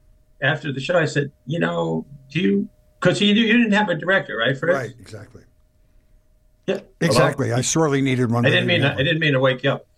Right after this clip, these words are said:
Speaker 2: No.
Speaker 1: But,
Speaker 2: <laughs>
Speaker 1: um, <laughs> uh, so then we started talking. I said, "You know, let me give it a shot." And,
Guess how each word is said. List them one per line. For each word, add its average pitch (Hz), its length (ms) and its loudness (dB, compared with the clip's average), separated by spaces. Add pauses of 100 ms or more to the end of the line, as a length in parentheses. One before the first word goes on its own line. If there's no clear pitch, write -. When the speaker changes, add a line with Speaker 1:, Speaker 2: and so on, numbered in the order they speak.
(120)
Speaker 2:
No. 135 180 -2 (380)
Speaker 1:
But, 208 260 4 (580)
Speaker 2:
<laughs> - 0 -
Speaker 1:
um, 147 240 2 (1040)
<laughs> 143 200 -2 (920)
uh, 139 360 2 (220)
so 160 260 -2
then 175 140 -4
we 180 100 -6
started 170 340 -4
talking. 214 300 0
I 156 80 0
said, 151 320 -2 (160)
"You 151 100 -6
know, 147 100 0
let 151 120 2
me 165 80 -4
give 170 160 0
it 151 100 0
a - 40 0
shot." - 460 2
And, 127 240 -2